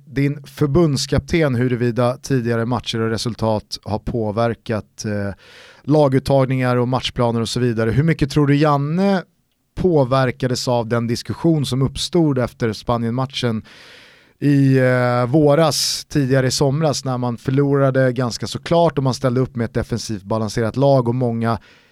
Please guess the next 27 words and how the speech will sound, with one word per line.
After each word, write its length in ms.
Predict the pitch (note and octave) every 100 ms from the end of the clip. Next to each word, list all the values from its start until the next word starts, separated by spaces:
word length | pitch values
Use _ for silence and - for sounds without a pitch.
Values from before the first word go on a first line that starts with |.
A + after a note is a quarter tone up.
| _ _ _
kritiserade 840 | - A3 G#3+ - G3+ F#3 E3+ D#3 D#3+
valet 480 | D3 D3 C#3+ C#3 C3+
av 220 | B2+ B2
att, 360 | A#2+ - - -
ja, 100 | C3
men, 240 | C3+ B2+ - _
möta 600 | A#2+ C#3 C#3+ C3 - - C3
Spanien 680 | - D#3 D3+ D3 D3 C3+
med 320 | B2 A#2+ A2+ A2+
ett 260 | _ - _ _ _
brunkargäng 1040 | G#2+ D#3+ D3 A#2+ - C3 B2+ D3+ D3 C3+
och 100 | A#2+
ett 80 | A2+
försvar 500 | - A#2 - C#3 C3+
runt 180 | B2+ A#2
eget 220 | A#2 G#2+
straffområde? 720 | - C3 - B2+ C#3+ E3+ A2 G#2
Tror 280 | - D3
du 80 | C3+
att 100 | C3
han 280 | C3 C3+ C3 - _ _ _
på 120 | -
något 240 | C3+ F#3+ -
sätt 180 | D3 C#3
omvärderar 1300 | - D#3 C3+ B2+ B2 A#2 C3+ G3+ G#3 G3 F3+ F3+ F3 E3 _ _ _ _ _ _ _ _ _ _
det 320 | G#2 D3 C#3
som, 440 | - C#3 C3+ C3